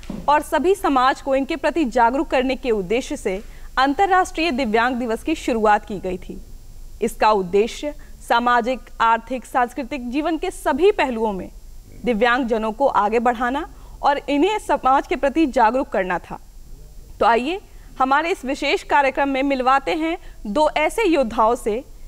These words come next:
जिन्होंने अपने जीवन की रुकावट को रुकावट न समझकर एक मिसाल कायम की। ये दोनों समाज के हजारों लोगों के लिए प्रेरणा बने। मेरे बगल में बैठी हैं मंजू कुमारी,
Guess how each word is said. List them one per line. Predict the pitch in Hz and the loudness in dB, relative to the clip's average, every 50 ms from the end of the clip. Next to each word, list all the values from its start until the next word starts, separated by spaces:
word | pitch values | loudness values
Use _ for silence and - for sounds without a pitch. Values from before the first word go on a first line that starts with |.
| - - | -12 -6
जिन्होंने | 190 254 269 294 320 330 320 330 | -2 0 2 2 2 4 4 4
अपने | 320 320 311 320 330 262 | 2 2 2 0 0 0
जीवन | 208 233 254 240 247 294 320 311 | 0 -2 -2 0 0 0 0 0
की | - 302 294 | 0 0 0
रुकावट | 233 233 - 240 208 208 214 262 277 - | 0 0 2 2 4 4 4 2 0 0
को | - 277 254 | -2 -2 -2
रुकावट | 247 220 - 254 240 254 302 349 294 294 | -2 0 2 4 4 4 4 0 0 -2
न | 285 | -4
समझकर | 277 - 240 214 202 - - - 220 233 294 - - - - - - - | -4 -2 -4 -6 -6 -6 -6 -4 -4 -4 -4 -8 -14 -16 -16 -16 -4 -2
एक | 269 311 311 - - | -2 -2 -2 -4 -2
मिसाल | 262 285 - - - 285 277 320 359 | 0 0 0 2 2 4 4 4 2
कायम | - - 240 196 180 170 180 | 2 2 2 2 2 -2 -6
की। | 180 - 202 202 - - - - - - - - - - | -10 -12 -16 -16 -16 -18 -20 -20 -20 -20 -20 -18 -10 -4
ये | 214 233 | -2 0
दोनों | 208 226 233 233 254 262 269 330 - - - - - - | 0 2 0 0 0 -2 -2 -2 -6 -12 -20 -12 -4 -2
समाज | 277 269 277 285 339 403 - | 0 2 4 4 4 2 0
के | - 403 | -2 -4
हजारों | 339 - 302 277 214 262 262 294 - 359 370 | -2 0 0 2 4 4 4 4 4 2 0
लोगों | 359 302 277 269 | 0 0 -2 -2
के | - 269 247 | -4 -6 -6
लिए | 240 254 294 | -4 -4 -6
प्रेरणा | 277 - - 254 240 254 262 262 254 | -6 0 2 4 4 4 4 2 2
बने। | 202 180 175 214 - - - - - - - - - - - - | 2 -2 -6 -8 -12 -16 -18 -20 -20 -20 -20 -20 -20 -16 -8 -2
मेरे | 247 254 269 | 0 2 2
बगल | 269 262 269 269 285 311 | 2 2 2 2 2 2
में | 320 302 | 2 2
बैठी | 240 262 254 262 - 339 | 2 0 0 2 2 0
हैं | 330 320 330 | 2 2 2
मंजू | 277 262 240 254 220 285 254 | 0 0 -2 0 0 -2 -2
कुमारी, | - 294 254 247 233 233 285 381 | 0 0 2 2 2 2 0 -2